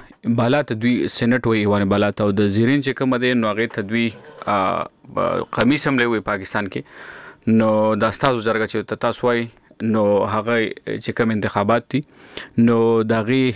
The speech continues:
دوه سوه دوه اویا څوکۍ دي. نو په هغې کې چې یو ګوند یو سل اووه دېرش څوکۍ ترلاسه کړي، نو په هغې کې هغه بیا هغه کولی شي چې حکومت جوړ کړي.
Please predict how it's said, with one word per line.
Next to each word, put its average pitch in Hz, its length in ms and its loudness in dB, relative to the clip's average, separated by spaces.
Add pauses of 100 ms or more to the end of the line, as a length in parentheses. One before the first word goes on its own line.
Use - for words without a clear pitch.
دوه 120 240 0
سوه 127 300 2
دوه 127 180 2
اویا 139 140 2
څوکۍ 131 380 -2
دي. 143 200 -2 (480)
نو 120 120 4
په 113 180 0
هغې 120 100 0
کې 147 140 -4
چې - 140 -4
یو 123 160 4
ګوند 135 380 0 (400)
یو 131 260 2
سل 135 280 0
اووه 123 340 2
دېرش 143 260 -4 (100)
څوکۍ 117 360 0
ترلاسه 127 420 0
کړي، 127 240 0
نو 104 420 2 (120)
په 104 80 0
هغې 104 300 0
کې 117 260 -2 (380)
هغه 113 460 0
بیا 117 200 2
هغه 117 100 0
کولی 127 260 2
شي 117 100 -4
چې 107 180 0
حکومت 110 340 2
جوړ 95 180 -2
کړي. - 200 -10